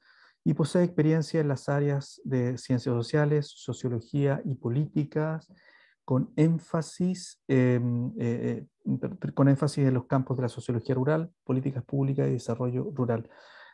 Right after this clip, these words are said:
Se desenvuelven estudios y pesquisas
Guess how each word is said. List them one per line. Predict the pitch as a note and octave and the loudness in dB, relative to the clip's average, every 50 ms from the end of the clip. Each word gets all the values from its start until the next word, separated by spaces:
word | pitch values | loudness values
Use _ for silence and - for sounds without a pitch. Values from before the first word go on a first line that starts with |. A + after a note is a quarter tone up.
| _ _ | _ _
Se | _ - C#3+ C3+ | _ 0 2 2
desenvuelven | B2+ - C#3+ C3+ C#3 C#3 C#3 C#3 C#3 C3 | 2 4 4 4 6 4 4 4 4 2
estudios | A#2+ - _ - D3+ D3 D3 D3 D3 C#3 - - - - | 2 -2 _ 0 0 2 2 2 0 -2 -4 -10 -8 -4
y | D3+ C#3+ C#3+ C#3+ C#3 | -2 0 0 0 -2
pesquisas | - - B2+ - _ - D3+ C#3 - - C#3 B2+ - - | -4 -4 -6 -6 _ -4 -4 -4 -2 -2 -4 -4 -4 -8